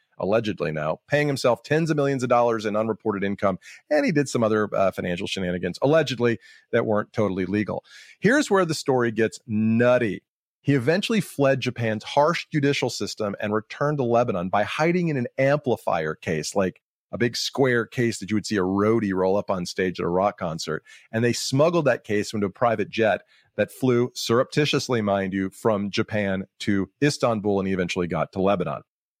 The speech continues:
Now, since international arrest warrants are still outstanding for Carlos,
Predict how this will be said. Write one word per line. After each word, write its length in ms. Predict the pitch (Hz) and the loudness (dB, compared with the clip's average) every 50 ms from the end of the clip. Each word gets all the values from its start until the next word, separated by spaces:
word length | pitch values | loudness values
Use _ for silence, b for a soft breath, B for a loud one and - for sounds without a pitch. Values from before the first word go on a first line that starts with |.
| _ _ - | _ _ -2
Now, 60 | 131 | -2
since 300 | 131 - 196 190 180 - | 0 2 0 0 0 0
international 540 | - 175 165 156 156 151 147 - 147 139 123 | 0 0 2 2 2 2 0 0 2 2 2
arrest 260 | 120 127 135 - - | 4 2 2 0 0
warrants 240 | 120 117 113 - - | -2 -2 -2 0 -2
are 40 | 113 | -4
still 220 | - - 120 113 | -2 0 2 2
outstanding 460 | 107 101 - - 123 117 117 117 113 | 2 0 0 -2 -2 0 0 -2 -2
for 100 | - 107 | -4 -6
Carlos, 500 | - - 117 110 107 107 104 101 - - | -2 0 2 2 4 4 2 0 -2 -4